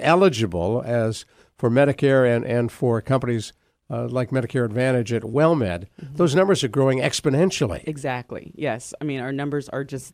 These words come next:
Speaker 2: through the roof, and they're projected to continue to grow. So it's definitely something that, um, I feel like the medical community needs to focus on.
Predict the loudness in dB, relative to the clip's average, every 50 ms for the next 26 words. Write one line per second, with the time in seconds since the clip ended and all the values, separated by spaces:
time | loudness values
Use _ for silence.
0 | _ _ -8 -8 -6 -6 -6 -6 -4 -4 -4 -4 -4 -6 -8 -6 -4 -4 -4 -4
1 | -4 -4 -4 -4 -6 -6 -4 -4 -6 -6 -6 -10 -12 -12 -12 -12 -8 -8 -8 -8
2 | -8 -8 -8 -8 -6 -8 -8 -8 -6 -8 -6 -6 -6 -8 -10 -12 -10 -8 -8 -8
3 | -8 -10 -14 -20 -20 _ -10 -8 -8 -8 -6 -6 -6 -6 -6 -6 -8 -8 -6 -6
4 | -6 -8 -6 -6 -6 -6 -4 -4 -4 -6 -6 -8 -8 -6 -6 -6 -6 -8 -8 -6
5 | -6 -6 -6 -6 -8 -8 -8 -6 -6 -6 -6 -8 -10 -10 -12 -12 -10 -10 -8 -6
6 | -6 -6 -4 -4 -4 -4 -4 -4 -6 -8 -8 -14 -16 -10 _ -8 -8 -6 -8 -12
7 | -12 -10 -10 -10 -10 -12 -14 -14